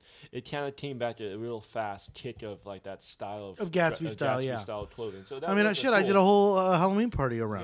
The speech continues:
Speaker 1: Yeah,
Speaker 2: it.
Speaker 1: that was, that was interesting and fun to do that. But, uh, overall, it just, the movie was just like, you enjoyed it after but after a couple of years, it's, it's like, okay, you forgot.
Speaker 2: And I, I do feel like the feeling of Gatsby,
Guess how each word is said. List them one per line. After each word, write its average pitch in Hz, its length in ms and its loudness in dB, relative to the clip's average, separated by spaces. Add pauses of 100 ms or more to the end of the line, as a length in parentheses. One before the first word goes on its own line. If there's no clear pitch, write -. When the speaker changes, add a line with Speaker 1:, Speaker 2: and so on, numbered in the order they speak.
Speaker 1:
Yeah, 95 60 -12
Speaker 2:
it. 82 60 -12
Speaker 1:
that 139 120 -2
was, 147 240 -6
that 151 140 -4
was 160 340 -6
interesting 117 460 -16
and 98 120 -20
fun 117 300 -12
to 95 60 -18
do 131 260 -16
that. 87 260 -18
But, 117 220 -14
uh, 117 180 -14
overall, 120 340 -10
it 101 60 -14
just, 110 200 -20 (180)
the 117 80 -16
movie 139 320 -12
was 120 160 -10
just 104 140 -18
like, 104 200 -12
you 107 140 -12
enjoyed 135 380 4
it 131 120 4
after 113 640 0 (440)
but 127 60 2
after 131 180 -4
a - 20 -2
couple - 240 -8
of 117 60 -10
years, 113 220 -8
it's, 101 260 -18
it's 90 160 -18
like, 95 140 -14
okay, - 180 -14
you 90 140 -16
forgot. 78 320 -18 (100)
Speaker 2:
And 214 140 2
I, 190 300 0
I 196 60 4
do 220 280 -2
feel 233 200 -2
like 175 300 -2
the 143 220 -4 (320)
feeling 185 440 2
of 180 200 0
Gatsby, 196 760 -2